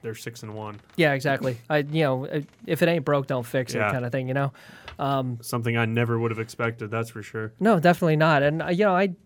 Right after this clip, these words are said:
Speaker 2: <clears throat> I know we expected the Cowboys to, to beat the Giants, um, but it was far more competitive a game, I think, than, uh,
Speaker 1: Yeah.
Speaker 2: than it should have
Speaker 1: I
Speaker 2: been.
Speaker 1: thought they were gonna just <laughs> destroy the Giants.
Speaker 2: Through that, through that, uh, first half,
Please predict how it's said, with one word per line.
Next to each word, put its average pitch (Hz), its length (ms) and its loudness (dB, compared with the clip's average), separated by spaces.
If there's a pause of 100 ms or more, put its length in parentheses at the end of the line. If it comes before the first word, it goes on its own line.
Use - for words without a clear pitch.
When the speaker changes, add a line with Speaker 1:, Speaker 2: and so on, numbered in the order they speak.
(280)
Speaker 2:
<clears throat> 180 600 2
I 214 100 6
know 208 180 4
we 156 260 4 (120)
expected 147 760 2
the 131 340 2
Cowboys 139 540 2
to, 135 280 0 (100)
to 143 100 -2
beat 147 260 0
the 190 60 2
Giants, 214 640 0 (960)
um, 147 440 2 (280)
but 175 120 8
it 190 60 6
was 175 140 2
far 254 220 2
more 202 180 4
competitive 147 560 0
a 147 40 2
game, 147 520 0
I 143 80 0
think, 151 280 -2
than, 135 260 -2
uh, 127 340 -2
Speaker 1:
Yeah. 202 200 2 (100)
Speaker 2:
than 139 120 0
it 127 120 -4
should 131 160 0
have 131 120 -2
Speaker 1:
I 135 40 0
Speaker 2:
been. 139 100 2
Speaker 1:
thought 147 120 2
they 123 80 2
were 113 40 4
gonna 101 220 -4
just 147 340 0
<laughs> - 0 -
destroy 117 340 0
the 95 100 -2
Giants. 95 460 -14
Speaker 2:
Through 160 160 4
that, 127 200 2 (140)
through 175 140 6
that, 127 300 4
uh, 139 220 4
first 151 320 0
half, 131 340 0